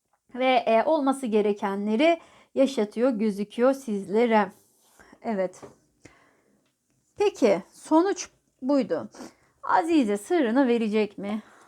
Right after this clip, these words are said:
Hadi bir bakalım. Ve vermedi.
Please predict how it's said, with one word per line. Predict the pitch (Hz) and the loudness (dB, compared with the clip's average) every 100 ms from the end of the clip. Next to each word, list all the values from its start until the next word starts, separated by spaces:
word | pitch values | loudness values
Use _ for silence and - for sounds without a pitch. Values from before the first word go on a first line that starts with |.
| _ | _
Hadi | 320 247 233 | -2 -2 -2
bir | 208 | 0
bakalım. | 208 208 214 190 190 214 _ - - _ _ _ - 320 - - - _ _ _ _ _ _ _ _ _ _ _ _ - | -2 -2 -4 -4 -6 -10 _ -20 -20 _ _ _ -20 -16 -16 -16 -20 _ _ _ _ _ _ _ _ _ _ _ _ -8
Ve | 208 214 220 _ _ _ _ _ _ _ _ | -2 -2 -2 _ _ _ _ _ _ _ _
vermedi. | 311 370 339 240 190 202 254 302 | 6 6 6 2 -4 -2 0 0